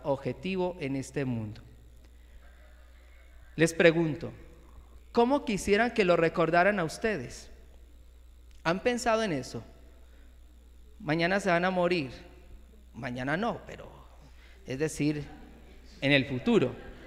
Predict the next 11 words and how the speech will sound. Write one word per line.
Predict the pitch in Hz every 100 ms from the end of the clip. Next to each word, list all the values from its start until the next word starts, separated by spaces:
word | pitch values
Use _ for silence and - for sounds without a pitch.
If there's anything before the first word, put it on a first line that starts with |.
| - - - - - - -
Y | 135
puede | - 147 147
pasar. | 147 135 190 156 - - -
Se | -
acabó | 160 - 170
el | 160
congreso. | 160 185 202 180 175
"Ve, | 214 202
el | 185
padre | 180 196
era | 196 190